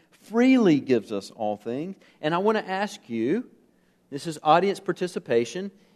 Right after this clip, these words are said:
is there a word that you all can think of instead of, that denotes freely give?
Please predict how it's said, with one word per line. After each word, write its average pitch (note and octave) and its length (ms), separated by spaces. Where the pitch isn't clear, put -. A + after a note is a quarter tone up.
is D#3+ 180
there A#3+ 400
a E3+ 200
word D#3+ 880
that D3 140
you G3 260
all F3+ 180
can F3+ 180
think C3+ 340
of A2+ 400
instead G3 460
of, - 180
that C#3+ 240
denotes D#3+ 680
freely F3+ 380
give? C#3 420